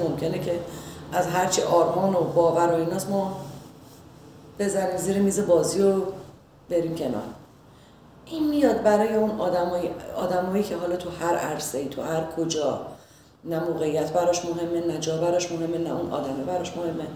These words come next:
فقط اون شخص انسان براش مشکلی پیش میاد، مسیر زندگیشو هموار می‌کنه.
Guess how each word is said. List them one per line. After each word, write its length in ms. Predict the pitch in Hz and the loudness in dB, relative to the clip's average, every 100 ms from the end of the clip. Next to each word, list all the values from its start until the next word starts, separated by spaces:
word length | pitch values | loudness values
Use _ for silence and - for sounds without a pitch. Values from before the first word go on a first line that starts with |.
| - - - - | -14 -16 -16 -10
فقط 420 | - 208 214 254 - | -4 -2 0 0 0
اون 120 | 247 | 0
شخص 400 | 247 233 226 - - | 2 2 0 -2 -4
انسان 640 | - 185 180 - 160 127 117 - - - - - - - - | -4 -4 -4 -4 -2 -2 -4 -10 -16 -20 -20 -20 -20 -20 -6
براش 300 | 208 214 214 | 0 0 0
مشکلی 400 | 214 208 214 220 | 0 0 0 -2
پیش 360 | 214 - - 226 | -2 -4 -4 -4
میاد، 440 | 233 240 254 247 - - - - | 0 2 0 -4 -8 -16 -20 -6
مسیر 520 | 208 202 - 233 233 | -4 -2 -4 0 0
زندگیشو 720 | 190 185 170 165 165 170 - 160 | 2 0 0 -2 -2 -4 -6 -6
هموار 440 | 143 135 131 120 | -6 -6 -6 -6
می‌کنه. 300 | 104 98 - | -10 -12 -18